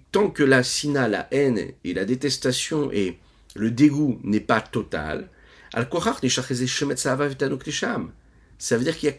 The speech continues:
quand même un peu d'amour, un peu, un peu d'appréciation, un peu de... Même s'il n'est pas attiré, mais il peut comprendre, hein, que ça peut lui apporter quelque chose de bien. Alors, c'est, c'est nuancé ça, parce qu'en fait on parle de tzadikim, mais encore une fois, ça parle de chacune et chacun d'entre nous,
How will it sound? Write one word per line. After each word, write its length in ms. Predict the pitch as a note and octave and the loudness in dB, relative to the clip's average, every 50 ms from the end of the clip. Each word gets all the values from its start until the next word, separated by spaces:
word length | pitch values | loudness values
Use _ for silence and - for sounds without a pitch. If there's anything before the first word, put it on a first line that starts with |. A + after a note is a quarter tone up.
| - - | 2 2
quand 140 | F#3+ F3+ | 2 2
même 420 | F#3 A3 A#3+ A#3+ - C4 A#3+ G#3 - - _ _ _ _ - _ _ _ _ _ _ _ - | 4 2 2 2 2 0 -2 -4 -4 -8 _ _ _ _ -20 _ _ _ _ _ _ _ -4
un 100 | B2 - | -4 -4
peu 420 | - - _ - G#3 C4 F#4+ - | -4 -8 _ 2 6 6 6 6
d'amour, 400 | A#2+ G#2+ F#2 G2+ G#2+ G#2 D#2+ F2 | 4 0 0 2 0 -2 -2 -4
un 60 | E2+ | -8
peu, 420 | E2 E2 - F#3+ G#3+ G3+ D#3+ A2+ - _ _ _ | -8 -8 -2 2 2 4 4 2 -2 _ _ _
un 80 | - F2 | -10 -10
peu 180 | E2 - D3 D3+ | -6 -2 -2 0
d'appréciation, 560 | A2 E2 - - G2 - - F2 - - - | 0 -2 -4 -8 -12 -10 -10 -10 -10 -8 -8
un 80 | D#2 | -8
peu 220 | G#2+ - - D3+ D3+ | -8 -8 -8 -8 -6
de... 140 | C3 B2 - - _ - - - _ _ _ - - - - _ _ _ _ _ _ _ _ _ | -6 -6 -8 -8 _ -12 -12 -12 _ _ _ -20 -20 -20 -20 _ _ _ _ _ _ _ _ _
Même 180 | - - G#3+ A#3 | -2 -2 0 0
s'il 200 | - - G#3 F#3+ | 0 -2 2 2
n'est 80 | D#3 | 2
pas 120 | - - D#3+ | 4 4 2
attiré, 520 | D#3 D#3 - C#3+ C3+ G#2 F#2+ F2 F2 - _ _ _ | 2 4 2 0 0 0 0 -2 -6 -10 _ _ _
mais 260 | - A2 C3 C#3+ C3+ - | 0 2 2 2 2 0
il 280 | C#3+ D3 C#3+ C#3 C3 | 0 0 2 2 0
peut 200 | C3 - G#3+ A#3 | 4 6 4 4
comprendre, 680 | A3 - F3+ F3 C3+ - - G3 A#3 B3+ - G#2 - - - - - _ _ _ - - | 6 4 -2 -2 -2 0 0 2 2 2 0 -2 -4 -6 -12 -20 -20 _ _ _ -16 -10
hein, 380 | G2+ G#2 - C2 C2+ - - - - - - - - | -8 -4 -4 -2 -4 -4 -6 -8 -10 -12 -12 -14 -14
que 120 | - - B2+ | -12 -10 -8
ça 120 | - B2+ | -8 -6
peut 120 | A#2+ - A2+ | -6 -4 -2
lui 80 | F#2+ | -2
apporter 240 | - - E2+ - G2 | -2 -4 -6 -10 -10
quelque 180 | - F#2 D#2+ - | -10 -10 -12 -10
chose 180 | - F2+ E2 | -12 -10 -10
de 60 | F2 | -8
bien. 180 | D#2+ C#2+ C#2+ D#2 - - - - - - - - - - - - | -8 -8 -10 -10 -14 -18 -20 -20 -20 -18 -18 -18 -18 -20 -6 0
Alors, 260 | C3 B2+ A2 - - _ _ _ _ _ _ | 2 2 2 0 -6 _ _ _ _ _ _
c'est, 280 | - - - C3 A#2 G#2 - - - - - | -6 -2 -2 -2 -2 -2 -8 -16 -20 -14 -8
c'est 160 | - - C#3 | -2 0 0
nuancé 440 | C3+ C#3+ C#3+ D3 C#3 E3 - F#3+ F#3 | 2 2 2 2 2 2 2 2 2
ça, 160 | F3 - G#2 | 2 0 -2
parce 140 | G2 G#2 - | -4 -4 -8
qu'en 100 | - F#2+ | -8 -6
fait 160 | F#2+ D3 A2+ | -6 -4 -6
on 80 | G#2 F2+ | -4 -4
parle 140 | G2+ G2 F#2+ | -4 -4 -4
de 60 | F#2+ | -4
tzadikim, 440 | - - - C3 C3+ D#3+ E3 D3 A2+ | -4 -4 -4 -4 -4 -2 0 0 2
mais 120 | G#2+ G#2 | 2 0
encore 260 | G2 A2 - F#3+ F#3+ F3+ | 0 0 2 4 4 4
une 100 | E3 C#3 | 4 0
fois, 360 | C3 - D#3 D3 A#2 F#2 - | 0 2 2 2 2 2 -2
ça 120 | - G#2 | -4 -4
parle 140 | A#2+ B2+ A#2+ | -2 0 0
de 80 | A2 G#2 | 0 -2
chacune 260 | - A#2 G2+ A2+ A2 | -4 -4 -4 -4 -4
et 40 | G2+ | -4
chacun 240 | - G2+ F#2+ G2 | -4 -6 -6 -6
d'entre 220 | F2 F#2 - - D3 | -8 -8 -6 -4 -4
nous, 200 | E3+ F3 C#3 | -2 -2 -4